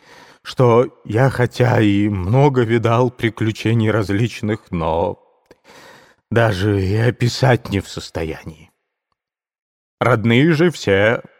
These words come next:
отказались. Да и горда была, чересчур горда. И тогда-то, милостивый государь, тогда я тоже вдовец, и от первой жены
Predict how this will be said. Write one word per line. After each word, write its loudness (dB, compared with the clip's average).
отказались. -4
Да -2
и 0
горда 0
была, -12
чересчур -6
горда. -8
И 4
тогда-то, 0
милостивый -2
государь, -2
тогда 0
я 0
тоже 4
вдовец, -2
и -2
от -2
первой 2
жены -2